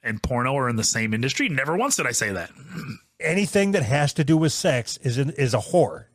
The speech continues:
Speaker 2: Two Live Crew is a whore in your words.
Speaker 1: What the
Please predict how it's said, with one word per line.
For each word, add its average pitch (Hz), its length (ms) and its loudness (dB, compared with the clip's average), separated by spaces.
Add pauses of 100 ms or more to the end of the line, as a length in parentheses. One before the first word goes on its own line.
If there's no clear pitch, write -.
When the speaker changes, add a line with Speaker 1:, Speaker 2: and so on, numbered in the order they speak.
(280)
Speaker 2:
Two 190 140 4
Live 190 180 4
Crew 156 180 6
is 139 120 4
a 135 60 6
whore 131 300 4
in 113 80 2
your 123 140 2
words. 107 480 -2
Speaker 1:
What - 440 -20
the 381 120 -2